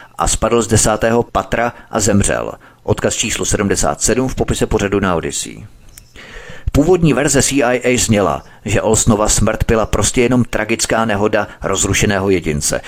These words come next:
a rodina dvaadvacet let oficiálnímu vyprávění věřila. Poté se při vyšetřování zvěrstev a zločinů C I A v americkém kongresu objevil odtajněný dokument,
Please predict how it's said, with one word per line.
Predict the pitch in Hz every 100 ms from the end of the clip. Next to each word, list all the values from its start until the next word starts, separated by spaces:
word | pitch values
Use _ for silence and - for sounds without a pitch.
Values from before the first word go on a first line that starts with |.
| - -
a | 90
rodina | 101 104 117 120 117 123
dvaadvacet | 101 101 101 104 - - -
let | 98 104 - - -
oficiálnímu | - - 110 123 117 120 120 113
vyprávění | 107 104 101 104 104 95
věřila. | 87 80 78 - - - - - - - - - - -
Poté | 123 143 160
se | 170
při | - 135
vyšetřování | 123 139 147 - 117 113 110 107
zvěrstev | 92 104 104 - 90 -
a | 92
zločinů | 87 101 - 104 87
C | - 98
I | - 92 -
A | 101 90
v | -
americkém | 95 98 95 - 104 87
kongresu | - 92 87 87 - 101
objevil | - 92 104 98 95
odtajněný | 98 - 95 95 101 92
dokument, | 87 - 92 85 87 101